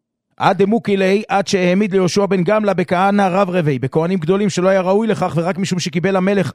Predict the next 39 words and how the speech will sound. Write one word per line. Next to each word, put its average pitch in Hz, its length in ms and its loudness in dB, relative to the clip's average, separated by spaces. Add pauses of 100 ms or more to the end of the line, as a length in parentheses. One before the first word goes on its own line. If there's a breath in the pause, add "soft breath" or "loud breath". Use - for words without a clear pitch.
ממון 165 420 -2
מינהו 190 300 0
להיות 180 240 0
כהן 170 220 0
גדול". 156 320 0 (1600)
שואל 156 240 0
הערוך 180 280 0
לנר, 185 280 0
אם 170 60 2
כן, 190 200 -2
מה 190 80 -2
הביאה 185 300 0
המשנה 185 280 -2
ראיה 175 300 0
מרבי 170 240 -2
יהושע 185 220 0
בן 170 160 0
גמלא, 175 320 2 (800)
כיוון 151 280 0
שהיה 175 260 0
קשר 185 240 -2
של 180 180 -2
רשעים, 170 380 0
אולי 175 220 2
באמת 175 280 0
עשו 170 200 -6
שלא 175 260 0
כדין? 151 320 -2 (600)
והוא 104 120 -6
מתרץ 170 340 -4
שוודאי 180 320 -2
רבי 170 160 -2
יהושע 180 320 -2
בן 170 180 -2
גמלא 185 280 -2
היה 180 160 0
צדיק, 180 340 -4
כמובן 170 340 -2
להלן, 160 380 0